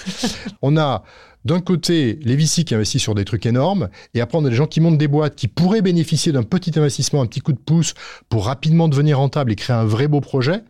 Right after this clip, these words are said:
Speaker 2: mais ça, ça n'existe pas.
Speaker 1: Eh ben, des business angels.
Speaker 2: Ça suffit pas. Et les business angels, ils sont, ils veulent s'adosser à des V C pour après jouer le jeu du V C.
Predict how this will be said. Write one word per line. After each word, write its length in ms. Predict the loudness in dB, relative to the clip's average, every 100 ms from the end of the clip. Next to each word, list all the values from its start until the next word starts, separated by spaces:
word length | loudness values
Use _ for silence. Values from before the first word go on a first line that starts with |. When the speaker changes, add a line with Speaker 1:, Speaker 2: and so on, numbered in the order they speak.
| -20 -20 -18 -4
Speaker 2:
mais 80 | -2
ça, 140 | 0
ça 100 | 0
n'existe 280 | -4 -4 -6
pas. 180 | -6 -12 -8
Speaker 1:
Eh 140 | -4
ben, 200 | -4 -4
des 80 | -4
business 260 | -4 -4 -4
angels. 280 | -6 -6 -10 _ -20 _ _ _
Speaker 2:
Ça 200 | -4 -2
suffit 320 | 0 -2 -2
pas. 220 | -4 -6 -10 _ _ _
Et 80 | 0
les 80 | 2
business 320 | 4 2 2 2
angels, 260 | 2 2
ils 60 | 0
sont, 260 | 0 0
ils 180 | 2 2
veulent 140 | 2 0
s'adosser 420 | 0 0 0 0
à 60 |
des 100 | 0
V 100 | 0
C 200 | 0 0
pour 240 | -2 0 -2
après 240 | 0 0
jouer 220 | 2 2
le 40 | 2
jeu 140 | 2
du 100 | 0
V 120 | -2
C. 220 | -2 -4